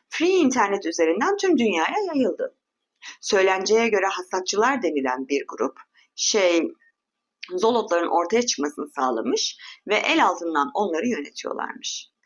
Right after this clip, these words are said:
Güya belli yerlerde hasatçıların virüs tohum tarlaları varmış ve yakaladıkları insanları burada Zolotlara çeviriyorlarmış. "Harvarders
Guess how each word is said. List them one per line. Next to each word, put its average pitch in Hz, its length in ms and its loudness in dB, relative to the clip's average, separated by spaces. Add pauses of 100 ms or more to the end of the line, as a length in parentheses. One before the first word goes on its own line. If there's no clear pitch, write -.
(220)
Güya 170 400 4
belli 165 240 2
yerlerde 143 540 2
hasatçıların 165 720 -2
virüs 226 280 -2
tohum 226 300 0
tarlaları 135 520 -2
varmış 160 760 -4
ve 175 80 4
yakaladıkları 190 600 2
insanları 160 720 0
burada 247 320 0
Zolotlara 156 560 0
çeviriyorlarmış. - 1080 -8 (1200)
"Harvarders 220 680 2